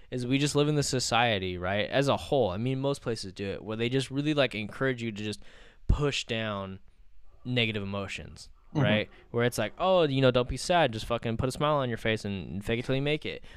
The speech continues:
Speaker 1: But no, the only way you, you, you truly, you truly, truly get to just experience life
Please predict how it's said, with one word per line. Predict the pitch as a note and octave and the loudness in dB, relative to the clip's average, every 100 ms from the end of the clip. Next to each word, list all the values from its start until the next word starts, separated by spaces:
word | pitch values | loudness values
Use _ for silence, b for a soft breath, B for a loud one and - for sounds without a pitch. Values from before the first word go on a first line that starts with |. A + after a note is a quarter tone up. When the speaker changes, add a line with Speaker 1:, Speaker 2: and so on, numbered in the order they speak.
| B | B
Speaker 1:
But | D#3+ | 0
no, | F3+ A3+ G#2+ - B B B | 4 4 2 -2 B B B
the | C#3 E3 | 2 6
only | F#3+ A3 | 8 8
way | G3+ | 8
you, | F#3 E3+ F3+ | 6 2 -2
you, | D#3 C#3+ | -4 -6
you | D3+ C#3 D3 | -6 -4 -6
truly, | C#3 - - F#3 F3+ D#3+ | -4 -4 -2 0 0 -2
you | B2 A#2 | -2 -6
truly, | G#2+ - E3 E3 D#3 | -6 -6 0 0 0
truly | - D3+ C#3+ C3 A#2 | -4 -2 0 2 2
get | A2+ | 2
to | A2 | 0
just | G#2 G#2 - | -2 -4 -2
experience | A2 - - A#2+ A#2+ A2+ G#2+ G2+ - - _ - - - - | -6 -6 -8 -4 0 0 0 0 -4 -12 _ -20 -20 -20 -10
life | G#2 G#2 F#2+ - - - | -2 0 0 -6 -20 -20